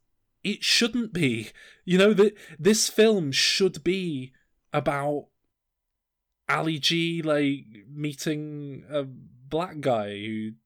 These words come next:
doesn't like what you, I don't know, it, like, it just feels like there should be black characters in this film who either Ali's mates, who he's trying to copy and be like, or,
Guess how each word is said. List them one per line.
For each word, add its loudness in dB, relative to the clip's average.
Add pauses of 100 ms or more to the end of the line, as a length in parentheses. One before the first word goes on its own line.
(340)
doesn't -2
like 0
what -4
you, -6
I 2
don't 0
know, 2
it, 2
like, -4
it -2
just -4
feels -2
like -6
there -2
should -4
be -4
black -8
characters -6
in -6
this -12
film -4
who -2 (400)
either 6
Ali's 0
mates, -4
who 2
he's -6
trying -2
to -4 (560)
copy -2
and -4
be -4
like, -6
or, -2